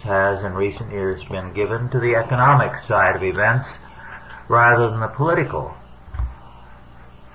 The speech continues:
So it's, uh,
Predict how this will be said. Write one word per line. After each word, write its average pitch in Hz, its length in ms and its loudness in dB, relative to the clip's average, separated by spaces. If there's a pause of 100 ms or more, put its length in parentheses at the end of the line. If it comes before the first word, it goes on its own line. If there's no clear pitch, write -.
(240)
So 104 540 2 (1600)
it's, - 440 0
uh, 98 760 2